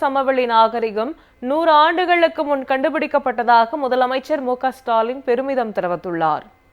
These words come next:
சிந்து சமவெளி நாகரிகம் நூறு ஆண்டுகளுக்கு முன்பு இதே நாளில் பிரிட்டிஷ் ஆட்சியில் தொல்லியல் அதிகாரி ஜான் மார்ஷலால் கண்டறியப்பட்டது. இதையொட்டி முதலமைச்சர் மு க ஸ்டாலின் வெளியிட்ட சமூக வலைதள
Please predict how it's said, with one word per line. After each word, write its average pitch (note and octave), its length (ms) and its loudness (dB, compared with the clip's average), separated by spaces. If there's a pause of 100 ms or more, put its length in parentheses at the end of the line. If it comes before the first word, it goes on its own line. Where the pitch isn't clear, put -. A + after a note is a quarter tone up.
(540)
சிந்து D#4+ 340 -4
சமவெளி D4+ 480 2
நாகரிகம் C#4+ 580 2
நூறு D4 200 2 (100)
ஆண்டுகளுக்கு D4+ 600 0
முன்பு B3 320 -2
இதே B3 160 2 (120)
நாளில் A3+ 340 0 (380)
பிரிட்டிஷ் D#4+ 400 -4 (100)
ஆட்சியில் C4+ 540 0 (180)
தொல்லியல் D4 460 0
அதிகாரி A#3+ 440 2 (200)
ஜான் C4+ 340 2
மார்ஷலால் C#4 720 2
கண்டறியப்பட்டது. A3+ 840 -2 (580)
இதையொட்டி D4 460 2
முதலமைச்சர் D#4+ 640 0
மு D4+ 60 0 (100)
க C#4+ 140 0
ஸ்டாலின் C#4+ 480 2
வெளியிட்ட C4 340 -2 (140)
சமூக C#4 380 0
வலைதள B3 400 0